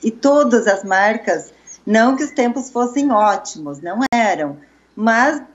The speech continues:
<laughs> é o que tinha de melhor na, na América do Sul, né? Então, todas as melhores marcas eram as minhas.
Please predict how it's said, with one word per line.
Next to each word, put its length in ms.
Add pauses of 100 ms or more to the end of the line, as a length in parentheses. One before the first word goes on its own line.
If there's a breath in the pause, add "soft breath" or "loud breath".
(220)
<laughs> 200
é 140
o 80
que 100
tinha 320
de 140
melhor 440
na, 360
na 180
América 380
do 160
Sul, 180 (140)
né? 200
Então, 280
todas 400
as 100
melhores 480
marcas 460
eram 260
as 100
minhas. 600